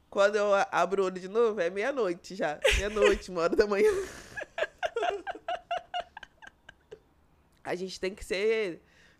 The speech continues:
também consciente, né? E tolerante com a gente, com as nossas, com a nossa realidade. Então, a, a gente aqui também não, a gente não tá aqui falando pra você.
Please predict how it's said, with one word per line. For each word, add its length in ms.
também 840
consciente, 800
né? 480
E 160
tolerante 640
com 80
a 80
gente, 380
com 80
as 140
nossas, 440
com 60
a 40
nossa 200
realidade. 840
Então, 140
a, 100
a 120
gente 200
aqui 160
também 280
não, 600
a 140
gente 240
não 140
tá 160
aqui 440
falando 340
pra 160
você. 500